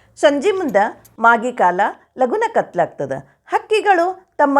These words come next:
ಗೂಡು ಸೇರು ಹೊತ್ನಾಗ ಅವುಗಳಿಗೆ ಬೆಳಕಾಗ್ಲಿ, ಅವುಗಳಿಗೆ ದಾರಿ ಆಗ್ಲಿ ಅಂತ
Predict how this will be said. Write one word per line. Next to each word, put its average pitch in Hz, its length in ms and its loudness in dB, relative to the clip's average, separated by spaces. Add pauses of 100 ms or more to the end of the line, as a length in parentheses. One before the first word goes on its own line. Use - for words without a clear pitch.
(140)
ಗೂಡು 370 220 0 (100)
ಸೇರು 285 260 4
ಹೊತ್ನಾಗ 214 340 -4 (540)
ಅವುಗಳಿಗೆ 226 500 2 (840)
ಬೆಳಕಾಗ್ಲಿ, 233 600 2 (280)
ಅವುಗಳಿಗೆ 180 380 -2 (100)
ದಾರಿ 208 260 2 (120)
ಆಗ್ಲಿ 170 320 -4
ಅಂತ 156 160 -8